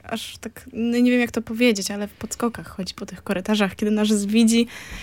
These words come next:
cieszą się, machają do nas, pytają, jak tam u nas, jak się czujemy i tak dalej.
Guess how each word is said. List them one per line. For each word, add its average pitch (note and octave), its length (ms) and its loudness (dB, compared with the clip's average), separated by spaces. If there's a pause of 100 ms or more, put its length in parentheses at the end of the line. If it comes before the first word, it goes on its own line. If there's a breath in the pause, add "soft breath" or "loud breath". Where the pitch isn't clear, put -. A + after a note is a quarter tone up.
cieszą A#3 320 4
się, A3 140 2
machają A3 500 4
do A3 100 4
nas, G#3+ 240 2
pytają, G#3 400 0
jak G3+ 180 0
tam A3 180 0
u A3 120 4
nas, G#3 160 2
jak G#3 100 -2
się A3+ 120 0
czujemy G#3+ 680 4
i G3+ 40 0
tak G#3 200 0
dalej. G#3 480 2